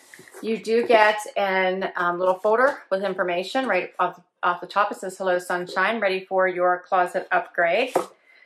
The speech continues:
You get notes from your stylist. So my stylist is Emma, like I said. Um, you also get, she'll give, she gives me notes, um, overall, and then notes on each outfit. So we'll go through those.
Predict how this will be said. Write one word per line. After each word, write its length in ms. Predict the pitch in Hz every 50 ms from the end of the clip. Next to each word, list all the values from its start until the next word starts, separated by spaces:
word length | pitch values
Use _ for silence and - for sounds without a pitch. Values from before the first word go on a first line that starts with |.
| _ _
You 100 | - 202
get 220 | 202 208 196 - 202
notes 280 | 202 202 202 208 208
from 140 | - 262 247
your 100 | 262 277
stylist. 720 | 285 - - 208 185 180 180 180 190 202 - 185 - - -
So 220 | - 180 170 170
my 120 | 175 175 180
stylist 360 | - - 175 170 185 - -
is 140 | - - -
Emma, 300 | - 185 185 185 185 190
like 180 | 185 185 185
I 100 | 185 180
said. 440 | 180 - - 196 175 175 185 208 240 - - - _ _ _ -
Um, 200 | 190 185 180 185
you 120 | 180 180
also 220 | 196 202 196 - 226
get, 500 | 220 202 190 185 185 - - - - - - -
she'll 200 | - - 233 214
give, 200 | 202 208 190 - -
she 160 | - - 214 190
gives 200 | 208 202 196 208
me 420 | 202 185 185 180 180 180 185 - -
notes, 560 | 202 208 208 220 226 226 233 - - - - - - - -
um, 240 | 180 180 180 180 -
overall, 480 | 196 196 180 190 190 214 240 269 277
and 180 | 254 - 190 190
then 140 | 185 185 185
notes 240 | 185 180 180 - -
on 140 | 175 170
each 180 | 165 170 165 - -
outfit. 440 | 165 156 - - 247 254 247 247 -
So 80 | 202 180
we'll 160 | 170 175 175
go 200 | 170 175 170 175
through 280 | 170 - 185 170 165
those. 420 | 165 170 170 180 196 254 262 -